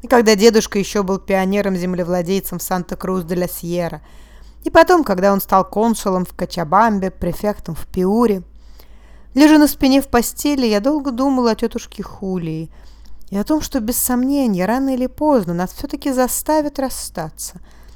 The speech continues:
Меня это приводило в ярость, казалось глупостью и мещанством. Вдруг я вспомнила о Педро Камаче.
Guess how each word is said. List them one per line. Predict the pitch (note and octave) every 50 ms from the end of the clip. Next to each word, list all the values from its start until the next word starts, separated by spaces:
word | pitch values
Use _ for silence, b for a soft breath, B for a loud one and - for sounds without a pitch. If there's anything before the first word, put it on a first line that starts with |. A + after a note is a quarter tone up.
| b b b b - - - - - - - - - -
Меня | - A3 A#3 A#3+ B3 A#3+
это | A3+ -
приводило | - - A3 G3+ G#3+ G#3+ F#3+ A3+ G#3 A3
в | F#3
ярость, | F#3 D3+ F3+ F#3 E3+ E3 E3 D#3+ - -
казалось | - G#3 F#3+ A3 A3+ A3 G3
глупостью | F3+ F3 G#3+ A#3 C4+ B3+ - - - - - - F#3
и |
мещанством. | G3 G#3 - - - - B3+ A#3 G3 F3 - - - E3+ D#3+ D#3 b b b b b b b b b b b b b b b - - -
Вдруг | - E3 - C#4 C#4 -
я | D4 C#4+
вспомнила | - - - D#4 D4+ D4 C#4+ C#4 C4+
о |
Педро | C4+ - C#4+ C#4 B3+ C4+ C4+
Камаче. | - - C4+ C4+ B3+ G3+ D#3+ D#3+ D#3+ - - - F3+